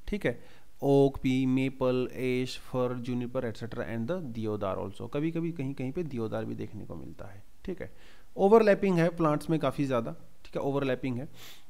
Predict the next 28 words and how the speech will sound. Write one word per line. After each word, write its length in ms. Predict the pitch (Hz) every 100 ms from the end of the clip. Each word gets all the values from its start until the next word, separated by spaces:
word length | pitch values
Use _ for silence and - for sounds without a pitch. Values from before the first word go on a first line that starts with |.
| - - - - -
सब 280 | - 220 226
अल्पाइन 460 | 170 147 143 131
फॉरेस्ट, 400 | 123 107 98 -
देखिए 240 | 131 127 113
अल्पाइन 420 | 151 151 175 185
का 100 | 196
मतलब 260 | 190 185 185
क्या 100 | 175
होता 120 | 170
है? 60 | 196
जो 80 | 208
बहुत 420 | 151 139 170 220
हाइट 280 | 151 143 143
पे 80 | 123
मिलते 300 | 110 101 101
हैं। 100 | 98
अल्पाइन 360 | 127 123 147
का 120 | 165 160
मतलब 280 | 143 151
होता 180 | 143 185
है 60 | 180
जो 80 | 202
सबसे 360 | - 202 220
ज़्यादा 260 | 185 165 160
हाइट 240 | 139 135
पे 120 | 131
मिलते 280 | 113 101 87
हैं, 160 | 65